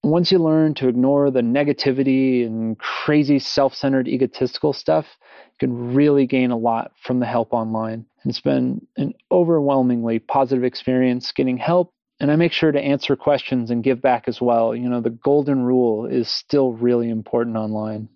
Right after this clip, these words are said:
And it's not limited to anything online. There tends to be a programming community in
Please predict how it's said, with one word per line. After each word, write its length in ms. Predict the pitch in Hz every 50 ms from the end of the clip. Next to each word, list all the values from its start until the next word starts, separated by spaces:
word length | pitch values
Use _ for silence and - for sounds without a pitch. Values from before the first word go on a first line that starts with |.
| _ _ _ -
And 120 | 147 139
it's 100 | 139 -
not 180 | 196 196 175 139
limited 460 | 143 160 175 180 160 131 113 98 -
to 120 | - 120 117
anything 400 | 117 117 117 110 - 120 110 110
online. 340 | 107 107 107 107 104 104 101 - - - - - -
There 100 | 131 120
tends 440 | - - - 165 165 170 160 -
to 100 | - 151
be 240 | 143 151 147 147 147
a 80 | 135 120
programming 560 | - - 147 147 139 135 147 143 147 151 147
community 580 | - - 156 156 160 156 160 165 165 151 135 120
in 240 | 117 123 - -